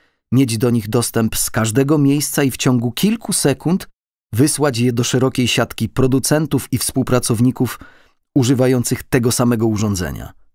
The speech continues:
Każda informacja zwrotna od nich może trafić bezpośrednio do jej notatek. W wywiadzie, którym opowiada o tym, jak napisała hit Blank Space, Swift mówi:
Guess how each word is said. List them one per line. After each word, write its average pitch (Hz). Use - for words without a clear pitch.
Każda 123
informacja 120
zwrotna 117
od 98
nich 117
może 117
trafić -
bezpośrednio 139
do 123
jej 120
notatek. -
W 110
wywiadzie, 196
którym 156
opowiada 160
o 170
tym, 151
jak 139
napisała 135
hit -
Blank 127
Space, 120
Swift 147
mówi: 131